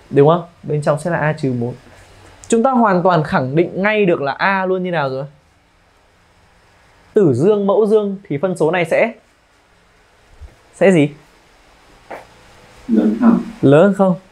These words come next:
Speaker 1: đúng không? Tử dương, mẫu dương thì phân số đó sẽ dương. Tức là A thì lớn hơn không rồi. Bây giờ chúng ta chỉ cần kiểm tra xem là A trừ một là như thế nào thôi.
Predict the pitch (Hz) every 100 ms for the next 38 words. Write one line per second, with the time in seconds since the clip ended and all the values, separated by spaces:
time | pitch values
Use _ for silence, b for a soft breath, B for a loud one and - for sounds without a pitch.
0 | _ _ 135 160 180 - B B _ 220
1 | 175 139 220 226 208 214 226 226 208 170
2 | 139 214 214 202 180 170 165 196 214 202
3 | 220 208 b b _ 320 277 240 220 240
4 | 240 233 185 170 180 233 240 220 196 220
5 | 208 220 226 - 170 156 156 156 123 196
6 | 196 202 175 - 196 196 180 143 147 143
7 | 147 147 139 160 185 185 175 180 220